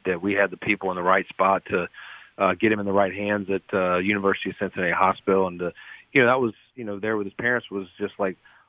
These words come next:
"Let's just let him live and have a normal life." We weren't even thinking football. And so, um, it's, it's nothing short of a miracle that we're talking, you know, whatever it is, four, four to five months later, I guess five now, that, um, that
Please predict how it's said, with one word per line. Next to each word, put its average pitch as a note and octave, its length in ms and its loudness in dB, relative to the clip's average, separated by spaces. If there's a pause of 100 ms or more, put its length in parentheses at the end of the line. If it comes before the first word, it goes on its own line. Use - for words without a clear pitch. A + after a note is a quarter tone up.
(160)
"Let's A2+ 160 -4
just A#2+ 200 -8
let A2+ 160 2
him G#2 380 -6 (100)
live G#2+ 400 2 (400)
and G2 140 -14
have G2+ 220 -6
a F#2+ 40 -8
normal G2 360 -6
life." F#2+ 300 2
We G2 80 -6
weren't G#2 200 0
even G2 220 -6
thinking G2+ 460 -4
football. F2+ 500 2
And F2+ 200 -6
so, G2+ 300 4 (400)
um, G2+ 480 2 (260)
it's, D3+ 160 -2 (560)
it's D3 180 -4
nothing B2 320 0
short G#2+ 160 4
of G2 60 0
a G2 60 -2
miracle G2+ 460 0
that F#2 140 0
we're F#2+ 140 -2
talking, F#2+ 480 -2 (340)
you G2+ 100 -8
know, F#2+ 100 2
whatever G2 280 2
it G2+ 60 2
is, F#2+ 80 -4 (140)
four, G2+ 280 -2 (220)
four G#2 140 0
to F#2+ 100 -10
five G2+ 180 2
months G2 280 -4
later, G2 400 0 (100)
I F#2 60 -10
guess F2+ 200 -6
five F#2+ 280 4
now, F2+ 240 -4
that, F2 180 -4 (640)
um, F#2+ 520 2 (380)
that G#2 140 4